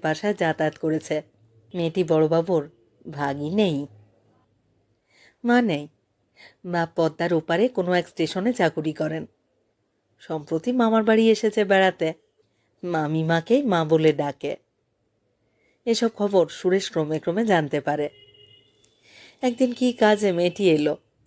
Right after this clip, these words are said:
সুরেশ কথায় কথায় বললে, "রেনু, পানগুলো আজ কদিন ধরে পড়ে রয়েছে, সাজা অভাবে খাওয়া হয় না, গোটা কতক সেজে রেখে যাবে?"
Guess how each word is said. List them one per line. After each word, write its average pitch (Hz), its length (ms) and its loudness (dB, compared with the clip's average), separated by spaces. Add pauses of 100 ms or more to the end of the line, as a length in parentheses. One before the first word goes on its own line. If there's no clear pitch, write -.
(480)
সুরেশ 277 360 -2
কথায় 165 340 0
কথায় 196 260 0
বললে, 156 420 0 (1300)
"রেনু, 160 380 2 (1040)
পানগুলো 160 680 0 (100)
আজ 165 260 -6
কদিন 160 360 0
ধরে 180 220 2
পড়ে 180 300 4
রয়েছে, 151 460 2 (840)
সাজা 147 460 -2
অভাবে 160 360 0
খাওয়া 180 380 4
হয় 165 160 4
না, 151 220 -8 (1080)
গোটা 151 480 -4
কতক 165 260 -4
সেজে 165 280 0
রেখে 165 260 0
যাবে?" 180 400 2